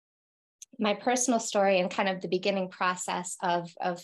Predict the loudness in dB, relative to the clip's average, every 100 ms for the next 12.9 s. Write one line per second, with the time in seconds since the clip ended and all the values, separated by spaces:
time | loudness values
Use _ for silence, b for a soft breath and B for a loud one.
0 | 0 0 2 2 2 2 2 4 2 -2
1 | -6 -6 -4 -2 0 -2 -2 0 0 0
2 | -2 -4 -4 -2 -2 -2 -4 -2 -2 0
3 | 0 0 0 -2 -6 -4 -2 -2 -2 -6
4 | -4 -2 -2 -2 -2 -4 -2 0 2 0
5 | -2 -4 -4 0 2 2 2 0 0 0
6 | 0 -2 -2 -2 0 -2 -4 -12 -6 -6
7 | -4 -4 -4 -2 -4 -4 -6 -10 B B
8 | B B _ 0 0 -2 -2 -2 0 2
9 | 2 0 -4 -4 -2 -2 -2 -6 -6 -2
10 | 0 0 0 0 -2 -2 0 -2 -8 -4
11 | 0 2 0 0 -2 -4 -4 -6 -6 _
12 | -2 0 0 0 -2 -4 -6 -6